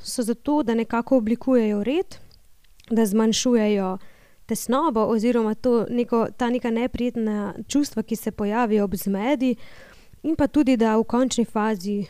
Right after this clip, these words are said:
rešujejo življenja čist prav v fizičnem smislu. Enkrat sem že govorila, da poznamo, eh, tri smrti, torej fizično, potem pa sta še tudi psihološka in socialna, včasih pa tudi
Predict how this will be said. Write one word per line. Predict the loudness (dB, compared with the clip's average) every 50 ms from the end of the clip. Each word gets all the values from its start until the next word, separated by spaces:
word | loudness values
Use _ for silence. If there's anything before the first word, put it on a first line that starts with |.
| -8
rešujejo | -10 -8 -8 -6 -4 -2 -2 0 0 0 -2 -2 -4 -4 -6 -8 -12 -12 -8 -4
življenja | 0 4 4 4 4 2 2 0 0 0 0 -2 -4 -6
čist | -2 0 0 0 0 -2
prav | 0 2 4 4 4 2
v | 2 0 -2 -4
fizičnem | -4 -4 -4 -2 -2 -4 -4 -2 -2 -4
smislu. | -2 -2 -4 -4 -4 -4 -6 -10 -10 -10 -12 -12 _ _ _ _ _ -20 -20 -20 -20 -20 -20 -20 -20 -20 -20 -20 _ -20 -20 -20 -10 -4
Enkrat | -2 0 0 2 2 0 0
sem | 0 0 0 0 2
že | 0 0
govorila, | 0 2 2 4 4 4 4 4 2 2 0 0 -2 -4 -6 -8 -12 -14 -12
da | -6 -4 -2 -2 0 0 -2 -2 -4
poznamo, | -4 -4 -2 -2 -2 0 0 2 2 2 2 0 -2
eh, | -2 -2 0 0 0 0 -2 -2 -2
tri | -2 -2 -2
smrti, | -2 -2 -2 -2 -2 -2 -2 -4 -4 -4 -4 -6 -12 -4 0
torej | 0 2 2 0
fizično, | 0 -2 -2 -2 -2 -4 -6 -6 -4 -4 -4 -4 -6 -8 -14 -20 -20 -20 -20 -20 _ _ -14
potem | -8 -2 0 0 0 0
pa | -2
sta | -4 -4 -4 -4
še | -4 -2 -2 -2 -2
tudi | -4 -4 -2 -2 -2 -2 -4
psihološka | -4 -4 -6 -2 0 0 2 2 2 0 -2 -4 -8 -8 -4
in | -2 0 0 0 0
socialna, | -4 -6 -10 -8 -6 -4 -4 -4 -2 -4 -2 -2 -2 -4 -4
včasih | -4 -2 -2 -2 -2 -2 -4 -4
pa | -6 -8 -8
tudi | -6 -6 -4 0 0 2 2 0